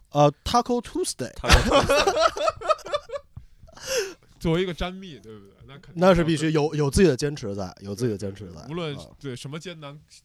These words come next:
Speaker 3: 险阻都要把它翻越过来。
Speaker 1: 那天去那个银行见着他媳妇儿了，我说：“龙哥最近那个又没少吃啊。” <laughs> 然后说，说：“啊，真是，就是各种做，烤的、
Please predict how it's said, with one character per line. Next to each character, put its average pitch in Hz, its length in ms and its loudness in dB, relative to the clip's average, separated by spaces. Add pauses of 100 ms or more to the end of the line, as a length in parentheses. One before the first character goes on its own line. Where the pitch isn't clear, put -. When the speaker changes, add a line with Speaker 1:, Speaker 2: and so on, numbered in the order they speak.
Speaker 3:
险 147 280 -20
阻 139 200 -20
都 131 80 -16
要 139 80 -8
把 117 120 -12
它 113 80 -6
翻 160 240 -2
越 160 80 -4
过 147 40 -6
来。 - 60 -10
Speaker 1:
那 160 100 2
天 180 280 8
去 156 440 4
那 135 160 0
个 113 580 2 (120)
银 135 200 0
行 127 380 2
见 131 140 2
着 113 60 0
他 131 100 -2
媳 101 200 -10
妇 101 80 -6
儿 104 140 -4
了， 87 140 -14 (680)
我 101 120 -4
说 127 140 6
：“龙 117 180 -2
哥 123 440 0
最 113 160 -6
近 104 340 -6
那 98 160 -8
个 92 220 -10
又 101 160 -8
没 87 200 -14
少 87 180 -16
吃 - 240 -18 (100)
啊。” 50 100 -20 (560)
<laughs> 180 100 -2
然 165 280 10
后 180 200 6
说， 156 360 2
说 151 160 0 (100)
：“啊， 127 260 4
真 123 180 -4
是， 110 260 -4
就 120 140 -6
是 113 120 -6
各 170 160 2
种 95 200 -10
做， 95 380 -12 (960)
烤 95 420 0
的、 107 340 0